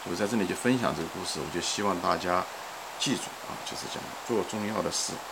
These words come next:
坚持做，时间是个神，这个神会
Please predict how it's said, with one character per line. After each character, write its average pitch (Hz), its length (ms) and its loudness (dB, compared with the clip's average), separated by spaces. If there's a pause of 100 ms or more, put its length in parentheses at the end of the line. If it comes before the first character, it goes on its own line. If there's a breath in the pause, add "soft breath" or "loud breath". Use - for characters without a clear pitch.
(580)
坚 104 260 2
持 - 160 0 (140)
做， 101 140 0 (720)
时 - 300 2
间 110 260 2
是 107 120 0
个 85 100 -2
神， - 180 0 (680)
这 135 120 4
个 101 100 2
神 - 220 0 (540)
会 107 80 2